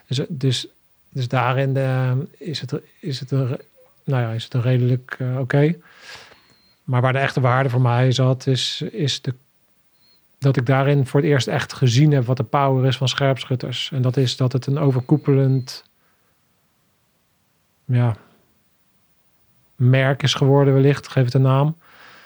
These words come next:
Dat de scherpschutters de kracht heeft om mensen bij elkaar te brengen die echt goed zijn in een ding, eh, hetgene wat ze doen. En, eh,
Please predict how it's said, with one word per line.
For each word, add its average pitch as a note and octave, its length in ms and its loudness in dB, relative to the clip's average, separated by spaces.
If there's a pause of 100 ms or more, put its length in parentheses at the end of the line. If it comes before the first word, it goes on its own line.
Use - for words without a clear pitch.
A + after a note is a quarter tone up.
(280)
Dat C3+ 120 -8
de E3 80 -6
scherpschutters C#3 640 0 (400)
de C3 120 0
kracht D3 340 0
heeft D3 260 2
om C#3 100 4
mensen C#3+ 320 2
bij C#3 80 4
elkaar C#3 340 2
te C#3 80 -2
brengen C#3+ 320 2
die C#3+ 140 2
echt C#3+ 180 -2
goed D3+ 200 2
zijn C#3 180 2
in C3+ 60 2
een C3+ 160 2
ding, C#3+ 420 2
eh, C#3 80 -4
hetgene C3+ 320 0
wat C3 140 0
ze C3 120 -4
doen. C#3 240 2
En, C3+ 240 0
eh, D#3 140 -4